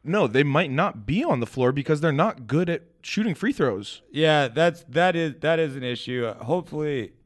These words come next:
Speaker 1: You might,
Speaker 2: hopefully
Speaker 1: you might have to
Speaker 2: Lonzo
Speaker 1: have LeBron be your primary ball handler at the end of the game, which, don't get me wrong, that's not bad.
Speaker 2: Yeah, or, or B I, you know, and, and
Speaker 1: Yeah.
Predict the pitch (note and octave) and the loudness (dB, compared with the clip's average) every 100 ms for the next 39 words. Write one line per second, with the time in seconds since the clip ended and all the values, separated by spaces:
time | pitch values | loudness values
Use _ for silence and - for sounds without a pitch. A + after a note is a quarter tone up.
0 | - D#3+ E3 F3+ D#3 E3 E3 G3+ - A#2 | -6 0 2 2 2 2 2 4 4 2
1 | F3 G#3 E3+ A#2+ D3+ G3 D3+ F3+ B2 - | 2 2 2 2 2 2 0 -2 -4 -2
2 | D3 D#3 D#3 D3 A#2 D3+ G3+ B2 A2+ A#2 | 0 0 0 0 2 2 2 -2 0 0
3 | A#2 B2 C3 B2 A2+ E3 A#2+ B2+ - B2 | 0 -2 -2 -2 -2 -2 -2 -4 -2 -4
4 | G#2 F#2 A#2+ C#3 F#2+ F2+ A2 F2 G2+ C3 | -4 -4 -2 -2 -4 -10 -10 -8 -2 0
5 | A#2+ G2 D3+ G#3+ D#3+ C#3 E3 - C#3 D#3 | 0 -2 0 0 4 8 8 8 4 2
6 | C#3+ C3 D3 E3 E3+ A2 G#2 A2+ B2+ A#2+ | 2 0 0 0 -2 -4 -6 -8 -6 -4
7 | F#3 | -2